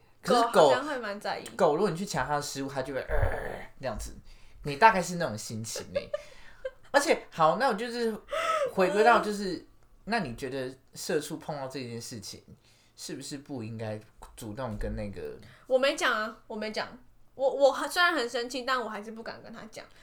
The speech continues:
Speaker 2: 对。
Speaker 1: 所以你觉得这个？
Speaker 2: 因为我觉得一般的人可能会觉得，
Speaker 1: 嗯。
Speaker 2: 这也没什么吧。
Speaker 1: 嗯，
Speaker 2: 你懂？
Speaker 1: 嗯，嗯，嗯，
Speaker 2: 就是想说这小事吧，
Speaker 1: 嗯，嗯，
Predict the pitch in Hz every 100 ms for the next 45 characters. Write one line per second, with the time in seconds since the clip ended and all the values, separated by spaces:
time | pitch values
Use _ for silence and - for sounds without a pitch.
0 | - - _ _ _ - - - _ -
1 | - 254 247 143 156 147 147 151 147 123
2 | 107 453 523 294 247 240 233 226 - 349
3 | - 277 285 254 208 196 202 220 185 208
4 | 254 247 113 - - - - - - -
5 | - _ _ _ - 403 - - - -
6 | - 269 - - _ _ - 120 - 226
7 | 220 - 95 - 120 98 359 392 240 240
8 | 254 320 - - 220 - 233 - - -
9 | 101